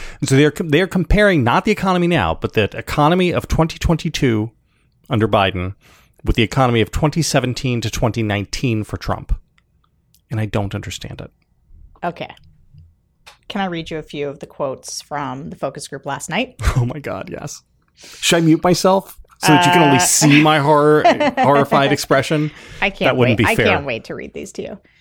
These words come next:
Speaker 1: Oh my God. Okay.
Speaker 2: When Trump was president, we used to be able to buy food and, like, meat. I mean, we're living, <laughs> this is, I love this quote.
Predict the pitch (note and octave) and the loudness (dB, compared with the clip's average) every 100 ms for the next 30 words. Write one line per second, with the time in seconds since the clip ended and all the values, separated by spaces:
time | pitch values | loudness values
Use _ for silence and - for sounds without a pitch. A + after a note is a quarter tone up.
0 | _ _ _ B2 A2+ - - - D#3 D3 | _ _ _ -20 -18 -18 -20 -20 -16 -14
1 | - A2+ - _ - _ _ _ _ _ | -12 -12 -14 _ -20 _ _ _ _ _
2 | _ - _ _ _ A3 A3 - F4 F4+ | _ -20 _ _ _ 0 0 2 0 0
3 | F#4 - F#3 D#3+ D#3 F#3 - _ G#3 A#3+ | -4 0 0 0 -4 -6 -10 _ -4 -4
4 | B3+ B3 A#3+ A3+ G#3 G3+ F#3 F3+ - A#3+ | -4 -2 0 2 0 2 0 0 -4 -4
5 | E3+ - - _ _ F#3 F#3+ E3+ D#3 - | -2 -4 -12 _ _ -2 -2 -2 -4 -6
6 | A3 A#3 - - _ _ _ _ G3 F#3+ | -8 -8 -8 -20 _ _ _ _ -2 0
7 | F3+ F3+ F#3+ G#3 A3 - - - G#3 - | -2 -2 -2 -2 -2 -6 -14 -14 -12 -12
8 | - - - A4+ - - G4+ F#3 F#3 F#3+ | -10 -10 -4 -2 -2 0 0 0 -2 -6
9 | - F3 F3 | -6 -12 -12